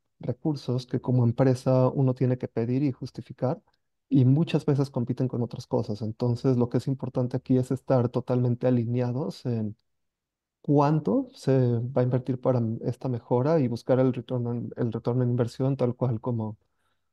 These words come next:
como ya mencionó, este, Leandro hace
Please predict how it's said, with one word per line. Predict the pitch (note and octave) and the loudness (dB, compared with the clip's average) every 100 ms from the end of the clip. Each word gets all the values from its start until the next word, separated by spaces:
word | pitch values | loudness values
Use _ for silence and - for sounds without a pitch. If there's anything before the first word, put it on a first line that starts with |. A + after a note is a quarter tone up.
| _ | _
como | C3+ B2 | 0 4
ya | A#2+ A2+ | 4 4
mencionó, | A2+ - B2 A#2 A2 | 2 -2 -2 -2 -2
este, | A2 - - A2 - _ _ _ _ _ | -6 -8 -8 -8 -10 _ _ _ _ _
Leandro | - A2 G#2+ | -4 -2 -2
hace | - | -2